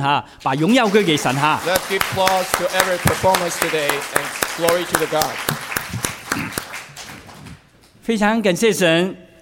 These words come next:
Speaker 1: 因为耶稣基督的降生，我们可以，啊，能够听到，甚至可以，啊，唱一些非常好听的圣诞的歌，呃，歌曲。
Speaker 2: Praise the Lord, because the Jesus birth today, we can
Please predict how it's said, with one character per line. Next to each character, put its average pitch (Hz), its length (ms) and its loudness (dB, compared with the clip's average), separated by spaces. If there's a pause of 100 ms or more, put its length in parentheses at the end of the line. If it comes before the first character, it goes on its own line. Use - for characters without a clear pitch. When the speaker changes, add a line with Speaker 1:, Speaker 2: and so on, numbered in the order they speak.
(140)
Speaker 1:
因 190 140 4
为 214 140 8
耶 196 180 4
稣 233 220 2
基 233 160 2
督 226 100 6
的 185 140 6
降 185 260 4
生， 165 300 2 (120)
我 135 140 2
们 147 160 2
可 156 180 -2
以， 139 320 0 (380)
啊， 120 200 -2
能 127 180 0
够 170 160 2
听 254 340 4
到， 180 260 0 (360)
甚 196 240 -4
至 190 100 -4
可 156 340 -4
以， 139 380 -2 (220)
啊， 131 160 -4
唱 160 520 0
一 190 80 -6
些 165 320 -4 (180)
非 240 300 0
常 156 320 -2
好 120 240 -6
听 165 280 -4
的 127 280 -2
圣 170 240 -4
诞 139 160 0
的 123 100 -4
歌， 139 280 -8 (100)
呃， 113 220 -6
歌 139 240 -6
曲。 - 320 -14 (600)
Speaker 2:
Praise 175 220 -8
the 160 80 -6
Lord, 151 340 -6
because 135 260 -12
the 135 140 -18
Jesus 135 480 -18 (420)
birth 143 360 -6
today, 123 320 -12
we 120 120 -16
can 107 280 -16